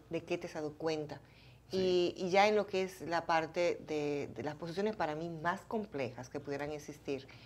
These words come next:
Speaker 1: que es justamente la del alcalde, en,
Speaker 2: Sí.
Speaker 1: porque es el gobierno que tiene más cercanía con la población, es el que, el que escucha la mayor y la más diversa ca-, capacidad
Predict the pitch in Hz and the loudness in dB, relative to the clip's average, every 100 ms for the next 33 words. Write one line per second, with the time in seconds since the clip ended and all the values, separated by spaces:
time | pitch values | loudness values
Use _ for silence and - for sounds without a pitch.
0 | - - 151 160 170 156 151 139 135 131 | -8 -4 -2 -2 -4 -4 -2 -2 -2 -6
1 | 127 110 90 - - - - - - - | -4 -4 -2 -4 -10 -16 -20 -20 -20 -6
2 | 151 151 147 147 139 139 - 151 156 170 | -2 -2 -2 -2 -4 -6 -4 -2 0 0
3 | 170 165 156 156 147 156 165 151 151 185 | 0 0 0 -2 -4 -4 -4 -4 -2 -2
4 | - 220 196 160 143 131 123 - - - | 0 -2 0 -2 -2 -4 -8 -14 -12 -4
5 | 139 131 139 135 135 139 110 123 143 160 | -2 -2 -2 -4 -4 -4 -6 -6 -8 -6
6 | 156 147 - 156 170 165 - 180 196 - | -6 -6 -4 -2 -2 -4 -2 0 0 -2
7 | - - - - 165 175 180 175 165 151 | -6 -20 -20 -2 6 8 8 6 4 4
8 | 196 240 320 - - - 180 180 180 208 | 6 6 6 -2 -18 -8 4 6 6 4
9 | - 220 185 240 - - 147 - 151 151 | 2 2 4 2 0 0 0 0 -2 -2
10 | 151 147 | 0 2